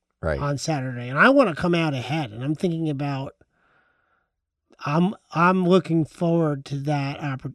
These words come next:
Speaker 2: you know, that challenge.
Speaker 1: Right.
Speaker 2: I think about
Speaker 1: Eighteen hole opportunity to come
Speaker 2: you know,
Speaker 1: out on top.
Speaker 2: I want, you know, like, and you get emotionally invested, you know, you think about, I mean, that's part of the excitement of it. I mean,
Speaker 1: Yeah.
Speaker 2: especially with modern day text messaging,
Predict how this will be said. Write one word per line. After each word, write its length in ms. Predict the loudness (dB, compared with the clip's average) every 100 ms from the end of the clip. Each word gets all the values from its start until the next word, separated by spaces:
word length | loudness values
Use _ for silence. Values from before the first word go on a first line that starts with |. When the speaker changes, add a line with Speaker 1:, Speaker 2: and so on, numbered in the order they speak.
| -8
Speaker 2:
you 140 | -4 -2
know, 120 | -2
that 320 | -2 -4 -6 _ _ _
challenge. 600 | -2 -2 -2 -8 -14 -18 -20 _ -2
Speaker 1:
Right. 340 | 0 0 0
Speaker 2:
I 280 | 0 2 0
think 260 | 2 2 4
about 60 |
Speaker 1:
Eighteen 120 | 2 4
hole 220 | 6 6
opportunity 800 | 4 2 -6 -2 0 2 0 0
to 80 | 0
come 140 | 2
Speaker 2:
you 60 | 4
know, 160 | 4
Speaker 1:
out 60 | 2
on 200 | 0 -2
top. 340 | -2 -2 0
Speaker 2:
I 40 | 0
want, 400 | 2 2 0 -2
you 160 | 0
know, 120 | 0 0
like, 280 | -2 -4
and 320 | -2 0 -2 -6 _ _ _ _ _ _ _ _ _ _ _ _ _ _ _ -2
you 180 | 0
get 200 | 4 4
emotionally 560 | 4 6 4 4 2 2
invested, 640 | 2 0 -4 -6 -6 -6 -6
you 80 | -4
know, 240 | -2 -4 -8 _ _
you 140 | -18 -6
think 180 | -4 -4
about, 200 | -6 -4
I 40 |
mean, 120 | 2 2
that's 160 | 2
part 280 | 0 0 2
of 80 | 2
the 80 | 0
excitement 460 | -4 -10 -10 -10
of 100 | -12
it. 140 | -18 -20 _ _ _ _ _ _ _ _ -2
I 60 | 4
mean, 160 | 6
Speaker 1:
Yeah. 80 | 4
Speaker 2:
especially 400 | 6 6 8 6
with 100 | 6
modern 380 | 6 4 4 2
day 160 | 2 2
text 320 | 0 -2 -2
messaging, 680 | -2 -2 -6 -6 -8 -8